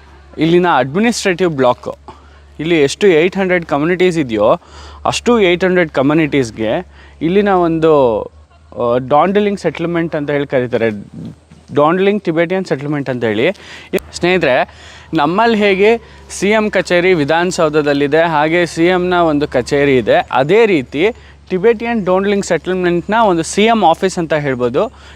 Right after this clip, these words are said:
ಇವ್ರಿಗೆ ಆದಂತಹ ಸಪರೇಟ್ ಅಡ್ಮಿನಿಸ್ಟ್ರೇಷನ್ ಇದೆ ಅಂತ ಹೇಳಿ ನಾನು ಈಗಾಗಲೇ ಹಲವಾರು ವಿಡಿಯೋಗಳಲ್ಲಿ ಹೇಳಿದ್ದೀನಿ. ಅದೇ ರೀತಿ ಇದು ಸಿ ಎಂ ನ ಒಂದು ಆಫೀಸ್ ಟಿಬೆಟಿಯನ್. ಇಲ್ಲಿ ಅಡ್ಮಿನಿಸ್ಟ್ರೇಟಿವ್ ಬ್ಲಾಕ್ ಅಂತ ಹೇಳಿ ಕರೀತಾರೆ.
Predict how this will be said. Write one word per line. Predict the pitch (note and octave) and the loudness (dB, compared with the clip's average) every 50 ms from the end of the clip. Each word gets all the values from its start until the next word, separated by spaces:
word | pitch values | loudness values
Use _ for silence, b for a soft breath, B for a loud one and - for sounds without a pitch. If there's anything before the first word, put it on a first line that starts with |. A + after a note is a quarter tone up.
| B B | B B
ಇವ್ರಿಗೆ | D3+ E3 F#3 G#3 G#3+ A3+ | 2 4 4 4 4 2
ಆದಂತಹ | A#3 G#3+ G3 F3 F#3 F#3 - G3 G#3 | 2 2 2 0 -2 -2 0 0 0
ಸಪರೇಟ್ | G#3+ - - D#3+ - E3 F#3 F#3+ F#3 D#3+ | 0 0 -2 -4 -2 -2 -2 0 0 0
ಅಡ್ಮಿನಿಸ್ಟ್ರೇಷನ್ | B2 C3 C#3+ D#3 F#3 G#3+ G#3+ - - G3 F#3 E3+ - F3 F3 | -2 0 0 -2 0 0 -2 -2 -2 -2 -2 -2 0 0 0
ಇದೆ | E3 D#3 E3+ | 0 2 0
ಅಂತ | E3 E3 E3 | 0 0 0
ಹೇಳಿ | E3 E3 E3+ F#3 F3 | 0 2 2 2 2
ನಾನು | E3+ D#3 C#3 C#3+ | 2 2 2 0
ಈಗಾಗಲೇ | C#3+ C3+ C#3 C#3 D3 D3+ E3+ | 2 2 2 0 2 0 0
ಹಲವಾರು | E3 D3 C3+ C3 C#3 D3+ E3 E3 D3+ | 0 0 0 2 2 2 2 2 0
ವಿಡಿಯೋಗಳಲ್ಲಿ | C#3 C#3 C#3+ C#3 C3+ C#3 C#3+ C#3+ C#3 | 0 0 0 0 2 0 -2 -2 -2
ಹೇಳಿದ್ದೀನಿ. | C3 C#3 C#3 C#3+ D3 C3+ B2+ A2+ B2 E3+ A3+ B B B B B B B B | 0 0 2 2 2 0 0 0 0 -2 -4 B B B B B B B B
ಅದೇ | B2+ C#3 D#3+ G#3+ A#3+ | 0 2 4 4 4
ರೀತಿ | G#3+ A3 G#3 F3+ B3 C4 A#3+ G#3 | 2 0 -2 -2 0 0 0 0
ಇದು | F#3+ F3+ A3+ A3+ | 0 0 -2 -2
ಸಿ | - - - G3+ G3+ | -4 -4 -6 -2 0
ಎಂ | A3 A3+ A3+ A3 G#3+ | 0 0 0 0 0
ನ | G#3+ A#3 B3 A#3 - - - | 0 0 0 -2 -6 -8 -6
ಒಂದು | - D#3 D#3+ D3+ | -2 0 2 4
ಆಫೀಸ್ | C3 C#3 D3+ - F3+ E3+ - - D3 B2+ | 4 4 2 2 -2 -4 -2 -4 -6 -6
ಟಿಬೆಟಿಯನ್. | - - D3+ D3+ E3+ E3+ D3 - D3+ C3+ B2+ B2 - - | -4 -6 -4 -2 0 -2 0 -2 -2 -2 -2 -6 -4 -4
ಇಲ್ಲಿ | D#3 F3 G#3 A3+ G#3+ A3+ | -2 0 2 2 4 4
ಅಡ್ಮಿನಿಸ್ಟ್ರೇಟಿವ್ | G#3 D3 C#3+ C#3+ E3 G3+ A3+ B3 - - A3 G3+ F#3 G3+ G3 | 4 2 0 -2 -4 -4 -4 -4 -4 -4 -4 -4 -2 -4 -4
ಬ್ಲಾಕ್ | F3+ D3 D3 D3+ D3+ D#3+ - | -4 0 2 2 2 2 0
ಅಂತ | F#3 E3+ D#3+ E3+ | -6 -4 -4 -4
ಹೇಳಿ | D#3 E3 D#3 D3 | -2 -2 -4 -2
ಕರೀತಾರೆ. | - C#3+ C#3 D3 D3 - C3 A#2+ D3+ G#3 - | -2 0 0 0 0 -2 0 2 2 0 0